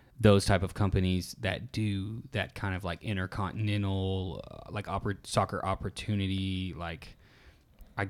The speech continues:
I guess, like, connections is the best way to put it. They know people, you play, you learn from them, and I think that's a, that's a really cool setup, and it's, it's really cool to, to, like, get that perspective, especially from two guys who have, you know, been connected through that.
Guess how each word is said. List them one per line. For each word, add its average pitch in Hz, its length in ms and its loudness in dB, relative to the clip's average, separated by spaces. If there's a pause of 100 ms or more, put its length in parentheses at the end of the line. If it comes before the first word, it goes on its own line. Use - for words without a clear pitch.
(100)
I 113 60 2
guess, 104 200 2
like, 104 100 -6
connections 104 580 4
is 107 120 4
the 113 80 0
best 107 220 4
way 110 120 4
to 104 60 2
put 107 160 4
it. 104 140 4
They 98 140 4
know 98 140 0
people, 95 460 2
you 92 200 -2
play, 92 320 0
you 95 220 -4
learn 98 240 -2
from 98 220 -4
them, 95 320 -4
and 90 260 -8 (400)
I 113 80 8
think 117 140 12
that's 107 160 6
a, 98 180 4
that's 101 240 0
a 98 40 4
really 95 180 2
cool 90 120 -2
setup, 90 280 0
and 87 100 -2
it's, - 300 -10
it's - 160 -8
really 98 180 0
cool 92 220 0
to, 98 100 -8 (120)
to, 110 100 0
like, 90 140 -2
get - 120 -4
that 80 140 -8
perspective, - 520 -8
especially 120 380 4
from 95 320 2 (160)
two 120 140 6
guys 98 280 4
who 101 100 2
have, 85 120 -4 (240)
you 110 100 -4
know, 101 120 -8 (320)
been 107 140 2
connected 87 440 -2
through 104 200 0
that. 60 180 -8